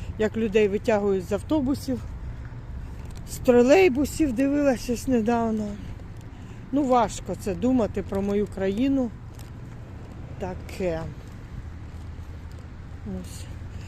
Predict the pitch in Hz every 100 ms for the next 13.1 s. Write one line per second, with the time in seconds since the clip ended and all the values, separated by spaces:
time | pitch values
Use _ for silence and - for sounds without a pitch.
0 | - 349 381 - 311 - 392 392 - 285
1 | 320 320 240 302 269 240 208 214 214 208
2 | 190 185 269 254 220 226 175 226 196 -
3 | 180 160 160 151 - - - - - -
4 | - - - - - - - - - -
5 | 220 233 294 294 220 - - - 294 311
6 | 311 269 240 233 240 233 - 220 - 349
7 | 359 214 190 160 - - - 254 285 311
8 | 311 - - 285 214 233 285 269 247 185
9 | - - - - 220 269 254 285 - 302
10 | 277 269 269 - 247 - 254 - 269 320
11 | 320 - 202 185 - - - - - -
12 | - 208 208 247 226 202 214 233 - 311
13 | 320